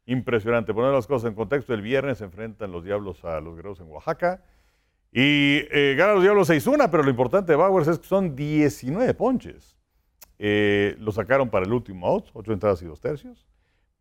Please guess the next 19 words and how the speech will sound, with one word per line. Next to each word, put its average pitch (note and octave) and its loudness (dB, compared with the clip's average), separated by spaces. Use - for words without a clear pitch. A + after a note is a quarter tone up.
Pero, G#2+ 2
pues, F2+ -12
sigue F#2+ -16
demostrando G#2 -10
que G2+ -8
es F2+ -10
un F#2+ -16
pitcher G2 -4
extraordinario, F2+ -4
nueve A#2 2
ganados, G2 0
cero G#2 -4
perdidos, E2+ -10
uno A#2+ -8
cincuenta E2+ -14
y F2 -12
seis G2+ -8
de G#2 -4
efectividad. E2+ -4